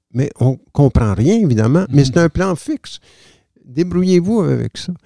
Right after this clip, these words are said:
Speaker 1: Tout le film fonctionne comme ça et il fonctionne, justement. Euh, c'est, c'est un film,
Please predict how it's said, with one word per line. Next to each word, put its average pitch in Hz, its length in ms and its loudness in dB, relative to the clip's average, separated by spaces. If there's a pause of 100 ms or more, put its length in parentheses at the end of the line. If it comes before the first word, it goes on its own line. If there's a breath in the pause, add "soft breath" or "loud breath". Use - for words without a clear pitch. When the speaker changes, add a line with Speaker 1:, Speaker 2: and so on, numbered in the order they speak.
(340 soft breath)
Speaker 1:
Tout 262 120 4
le 233 100 4
film 233 400 0
fonctionne 156 500 2
comme 120 220 2
ça 220 340 0
et 180 320 4
il 131 80 4
fonctionne, 165 640 2
justement. 110 540 -8 (100)
Euh, 104 80 -6 (220)
c'est, - 280 -6
c'est 135 200 -4
un 127 140 -2
film, 165 400 -2